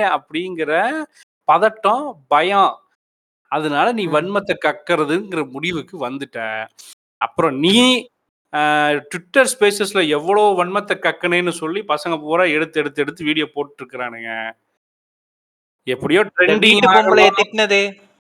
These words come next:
Speaker 1: ம்,
Speaker 2: வீட்டு
Speaker 1: ம்.
Speaker 2: பொம்பளைய திட்டுற முதல் நடுப-, நபரே இவரு தான். அ கூப்பிட்டு அவ, இவ, அப்படி அவ, அவனுக்கு பொறந்தவன், இவனுக்கு பொறந்தவன்லாம் பேசியிருக்க நீ. நீ வந்து ஊருக்கு உபதேசம் குடுக்குற. ம்.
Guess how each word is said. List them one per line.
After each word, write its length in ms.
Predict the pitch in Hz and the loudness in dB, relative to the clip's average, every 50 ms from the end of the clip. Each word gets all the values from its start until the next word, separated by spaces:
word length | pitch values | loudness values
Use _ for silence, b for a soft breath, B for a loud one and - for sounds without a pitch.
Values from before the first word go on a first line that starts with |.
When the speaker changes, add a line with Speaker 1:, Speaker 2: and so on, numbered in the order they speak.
| _ _ _ _ | _ _ _ _
Speaker 1:
ம், 200 | 151 170 190 190 | -2 0 2 2
Speaker 2:
வீட்டு 280 | 175 175 - 175 175 208 | 2 2 2 2 2 2
Speaker 1:
ம். 40 | 190 | 2
Speaker 2:
பொம்பளைய 320 | 185 185 180 175 175 170 165 | 0 -2 0 2 0 0 2
திட்டுற 340 | 170 175 165 175 - 175 180 170 170 165 165 165 160 156 156 151 151 147 143 | -2 -6 -6 -4 -2 0 2 2 4 4 2 2 2 2 2 2 2 2 0
முதல் 320 | 143 143 147 170 180 180 175 | 0 0 2 2 2 2 2
நடுப-, 280 | 170 165 151 156 156 | 0 0 0 -2 -2
நபரே 380 | 147 143 143 147 160 165 175 190 185 | -2 -2 0 0 2 2 2 2 0
இவரு 220 | 156 147 151 147 | 0 -2 -2 -4
தான். 220 | 143 139 131 135 - - - - _ _ _ _ - | -2 -4 -4 -6 -6 -10 -18 -20 _ _ _ _ -12
அ 140 | 135 131 135 | -12 -12 -8
கூப்பிட்டு 500 | - 175 180 175 175 165 170 185 180 170 | -4 -4 -2 -2 -4 -4 -2 0 2 4
அவ, 380 | 151 151 156 165 165 170 170 | 4 4 2 2 2 0 0
இவ, 340 | 165 160 156 165 170 170 165 165 | -2 -2 -2 0 2 2 2 2
அப்படி 340 | 151 143 147 160 175 165 | 0 -2 -4 -4 -2 2
அவ, 180 | 151 139 143 156 165 165 170 170 170 170 B B B B _ _ _ _ _ _ _ _ | 2 2 2 2 0 0 0 -2 -4 -8 B B B B _ _ _ _ _ _ _ _
அவனுக்கு 520 | - - - 143 160 175 180 180 175 175 | -12 -8 -6 -4 -2 -2 -2 -4 -6 -6
பொறந்தவன், 420 | 160 175 175 170 165 165 165 165 165 | -2 0 -2 0 0 -2 -2 -2 -2
இவனுக்கு 320 | 160 165 175 185 175 170 | -2 -2 -4 -4 -6 -6
பொறந்தவன்லாம் 580 | 160 - 165 160 165 165 165 160 160 175 180 - | -2 0 0 2 2 0 -2 0 0 0 0 0
பேசியிருக்க 440 | 160 156 - 156 143 143 135 139 135 | 0 -2 -2 -2 -4 -4 -4 -6 -6
நீ. 260 | 135 139 143 143 143 - _ _ | -6 -6 -8 -8 -10 -14 _ _
நீ 220 | 151 160 175 180 | -6 -4 -2 0
வந்து 460 | 175 170 165 165 165 170 196 214 208 | 0 0 0 -2 0 2 2 2 2
ஊருக்கு 440 | 185 180 196 208 196 185 - 175 165 | 2 4 4 2 2 2 2 2 2
உபதேசம் 380 | 165 165 156 160 151 160 160 147 | 4 4 4 2 2 0 -4 -6
குடுக்குற. 320 | 147 139 - - - 139 139 139 147 139 - - _ _ _ _ _ _ _ _ | -8 -8 -8 -4 -2 0 0 0 -2 -6 -12 -20 _ _ _ _ _ _ _ _
ம். 240 | - 151 151 151 143 | -12 -10 -10 -10 -10